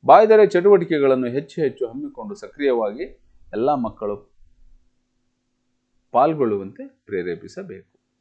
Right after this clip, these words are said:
So ಇಷ್ಟು ಏನಪ್ಪ, ಮ್, ಆ, ವಿದ್ಯಾರ್ಥಿಗಳಲ್ಲಿ ಮಾತಿನ ದೋಷಗಳು ಏನೇನಿದೆ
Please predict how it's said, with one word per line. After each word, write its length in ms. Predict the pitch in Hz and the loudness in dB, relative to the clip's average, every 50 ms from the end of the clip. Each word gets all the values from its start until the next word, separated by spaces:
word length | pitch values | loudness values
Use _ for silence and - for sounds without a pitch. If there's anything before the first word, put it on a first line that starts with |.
| _ _ _ _ _ _ _ _ _ - | _ _ _ _ _ _ _ _ _ -8
So 160 | 131 131 113 | -6 -6 -4
ಇಷ್ಟು 760 | 104 110 - - _ - 180 165 127 104 104 131 165 180 _ _ _ _ _ _ _ _ _ _ _ | -6 -8 -10 -14 _ -6 -4 -2 -2 -2 -4 -6 -8 -14 _ _ _ _ _ _ _ _ _ _ _
ಏನಪ್ಪ, 300 | - 120 113 107 - 123 120 127 123 113 104 95 95 92 | -16 -12 -12 -12 -10 -10 -10 -8 -8 -8 -8 -10 -12 -14
ಮ್, 380 | 87 85 85 82 82 78 78 90 95 _ _ _ _ _ _ _ _ _ _ _ _ _ _ _ _ _ _ _ _ _ _ _ _ _ _ _ _ - _ _ _ _ _ _ _ _ _ - | -16 -18 -18 -18 -20 -20 -20 -20 _ _ _ _ _ _ _ _ _ _ _ _ _ _ _ _ _ _ _ _ _ _ _ _ _ _ _ _ _ -20 _ _ _ _ _ _ _ _ _ -18
ಆ, 520 | 87 82 82 80 80 80 82 - 90 80 80 | -16 -14 -12 -12 -12 -14 -14 -16 -18 -18 -16
ವಿದ್ಯಾರ್ಥಿಗಳಲ್ಲಿ 1300 | 85 92 95 95 110 110 107 104 98 - 95 90 92 90 90 90 98 139 170 165 123 - _ _ _ _ _ _ _ _ _ _ - 101 | -14 -14 -14 -12 -6 -6 -6 -6 -6 -8 -8 -8 -8 -8 -8 -8 -8 -8 -10 -10 -12 -16 _ _ _ _ _ _ _ _ _ _ -10 -4
ಮಾತಿನ 480 | 104 131 160 165 - 165 - - - 120 | -2 0 0 0 -2 -4 -4 -2 -2 -2
ದೋಷಗಳು 600 | 98 110 117 117 - 110 101 92 90 - _ _ _ _ _ _ _ _ _ _ _ _ _ _ _ _ _ _ _ _ _ _ - | 0 -2 -2 -2 -4 -8 -8 -8 -10 -12 _ _ _ _ _ _ _ _ _ _ _ _ _ _ _ _ _ _ _ _ _ _ -8
ಏನೇನಿದೆ 920 | 107 110 117 120 123 123 113 104 101 98 107 104 104 104 101 95 - - _ | -4 -2 -2 -2 -2 -4 -4 -6 -4 -2 -2 0 0 -2 -4 -6 -10 -18 _